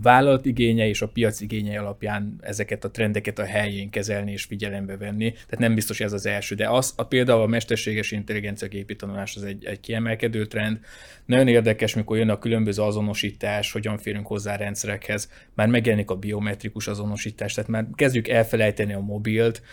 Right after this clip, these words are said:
vagy akkor, vagy mobil eszközzel való új lenyomattal autentifikáljuk magunkat, tehát ez is, ez is egy új trendként jelenik meg.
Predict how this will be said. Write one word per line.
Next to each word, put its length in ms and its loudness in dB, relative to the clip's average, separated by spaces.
vagy 120 6
akkor, 320 6
vagy 280 6
mobil 300 4
eszközzel 460 4
való 240 4
új 200 2
lenyomattal 560 4
autentifikáljuk 1040 -2
magunkat, 500 -4
tehát 180 -10
ez 160 -2
is, 260 -4
ez 140 2
is 140 -4
egy 160 -2
új 140 0
trendként 480 -4
jelenik 320 -2
meg. 300 -2